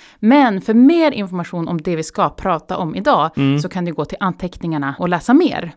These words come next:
Speaker 2: Hillmanpodden punkt se snedstreck etthundrasex.
Speaker 1: Mm.
Speaker 2: Hillmanpodden punkt se snedstreck etthundrasex.
Speaker 1: Vi hoppar rakt in på listan tycker jag. Och
Speaker 2: Ja.
Speaker 1: jag överlämnar med varm hand för nu blir det lite tech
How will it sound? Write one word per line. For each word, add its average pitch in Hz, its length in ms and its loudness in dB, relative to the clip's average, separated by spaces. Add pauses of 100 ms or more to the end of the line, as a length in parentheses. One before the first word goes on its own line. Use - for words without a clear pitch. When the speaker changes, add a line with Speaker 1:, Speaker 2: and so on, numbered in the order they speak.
(120)
Speaker 2:
Hillmanpodden 156 600 2
punkt 147 300 -2
se 139 220 -2
snedstreck 131 440 -4 (140)
etthundrasex. 127 1200 -2
Speaker 1:
Mm. 254 160 -8 (100)
Speaker 2:
Hillmanpodden 117 540 -2
punkt 117 180 -4 (100)
se 117 160 -4 (220)
snedstreck - 480 -8 (880)
etthundrasex. - 1160 -8
Speaker 1:
Vi 320 100 2
hoppar 330 240 4
rakt 330 240 2
in 302 260 4
på 247 100 -2
listan 254 300 2
tycker 202 240 -4
jag. 156 260 0
Och 202 200 2
Speaker 2:
Ja. 196 40 2
Speaker 1:
jag 214 240 2
överlämnar 262 480 4
med 262 160 0
varm 269 240 4
hand 190 380 -2
för 220 80 -4
nu 233 100 2
blir 247 120 -2
det 226 40 -2
lite 208 260 0
tech - 340 -4